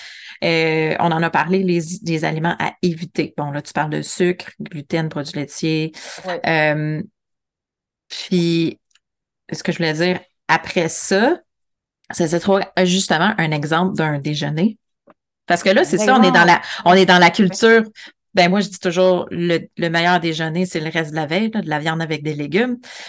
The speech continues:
Speaker 2: Exactement.
Speaker 1: <laughs>
Speaker 2: Les
Speaker 1: Fait que
Speaker 2: Asiatiques
Speaker 1: c'est
Speaker 2: mangent comme ça, d'ailleurs.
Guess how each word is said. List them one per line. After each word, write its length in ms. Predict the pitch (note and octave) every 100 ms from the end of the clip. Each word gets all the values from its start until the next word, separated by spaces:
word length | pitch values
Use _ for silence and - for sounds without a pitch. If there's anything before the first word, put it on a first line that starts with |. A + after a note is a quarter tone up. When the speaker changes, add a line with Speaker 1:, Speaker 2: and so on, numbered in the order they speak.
| -
Speaker 2:
Exactement. 600 | F3 - B3 A3+ A3+ A#3+ G#3+ -
Speaker 1:
<laughs> 100 | - F3+
Speaker 2:
Les 60 |
Speaker 1:
Fait 120 | F3+ F#3+
que 40 |
Speaker 2:
Asiatiques 360 | G3+ G3 G3 -
Speaker 1:
c'est 60 |
Speaker 2:
mangent 280 | G3+ G#3 G#3
comme 180 | - F3+
ça, 200 | - G#3
d'ailleurs. 400 | F#3 E3 F3+